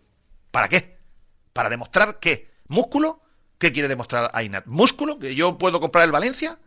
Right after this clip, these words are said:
Pues me gustaría habérselo preguntado a él. Porque yo sí que entiendo a Zorío. Lo entiendo.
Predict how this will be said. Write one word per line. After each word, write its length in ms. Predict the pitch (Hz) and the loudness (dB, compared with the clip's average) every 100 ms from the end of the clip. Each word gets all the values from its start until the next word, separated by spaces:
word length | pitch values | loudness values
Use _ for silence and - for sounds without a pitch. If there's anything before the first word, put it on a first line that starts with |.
| _ - - _ _ _ _ _ _ - - - _ _ - - _ | _ -20 -20 _ _ _ _ _ _ -20 -20 -20 _ _ -20 -20 _
Pues 200 | - - | -16 -10
me 180 | 127 127 | -2 0
gustaría 440 | 117 - 107 147 | 0 -2 2 4
habérselo 420 | 196 127 135 131 | 4 2 0 0
preguntado 520 | 113 120 107 131 113 - | 0 -2 0 0 0 0
a 160 | 110 196 | 2 2
él. 200 | 233 - _ _ _ _ _ _ _ _ _ _ _ _ _ _ _ _ _ _ _ _ _ - | -4 -16 _ _ _ _ _ _ _ _ _ _ _ _ _ _ _ _ _ _ _ _ _ 0
Porque 320 | 170 - 131 | 0 2 2
yo 260 | 156 247 - | 4 4 4
sí 300 | - 240 233 | 2 2 2
que 180 | 202 | 2
entiendo 840 | 165 139 131 - 214 185 127 98 101 _ _ _ - - - _ _ _ _ _ _ _ _ _ _ _ _ _ _ _ _ | 4 0 -6 2 4 4 -2 -8 -12 _ _ _ -20 -20 -20 _ _ _ _ _ _ _ _ _ _ _ _ _ _ _ _
a 80 | 151 | 0
Zorío. 400 | - 147 143 - _ _ _ _ _ - | 4 2 2 -4 _ _ _ _ _ 2
Lo 100 | 147 | 2
entiendo. 480 | 123 139 214 311 | 4 -4 -4 -12